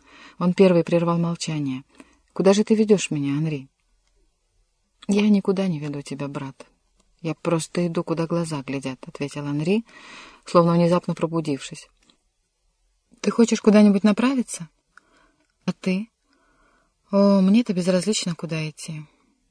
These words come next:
"Но ведь ты каждый вечер куда-то уходишь", сказал Ан. "Каждый вечер в один и тот же час ты удаляешься из дома и возвращаешься лишь поздно ночью, а то и вовсе не приходишь".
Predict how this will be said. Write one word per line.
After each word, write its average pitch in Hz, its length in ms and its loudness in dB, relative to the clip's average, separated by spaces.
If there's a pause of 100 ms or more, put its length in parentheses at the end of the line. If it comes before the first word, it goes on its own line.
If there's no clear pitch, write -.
(1000)
"Но 190 160 4
ведь 190 160 0
ты 208 100 -2
каждый 202 280 2
вечер 196 280 0
куда-то 175 380 -4
уходишь", 160 400 -6
сказал 160 420 -8
Ан. 151 240 -8 (280)
"Каждый 233 400 2
вечер 180 340 0
в 165 40 -4
один 190 300 0
и - 20 -4
тот 214 160 0
же 196 100 -4
час 196 300 -2
ты - 140 -6
удаляешься 180 560 0
из 175 100 -4
дома 226 280 2
и 202 40 2
возвращаешься 180 640 -4
лишь 180 160 -8
поздно 202 320 -2
ночью, 202 440 -2 (340)
а 165 80 -12
то 214 140 2
и 208 60 8
вовсе 156 340 -6
не 147 100 -10
приходишь". - 640 -16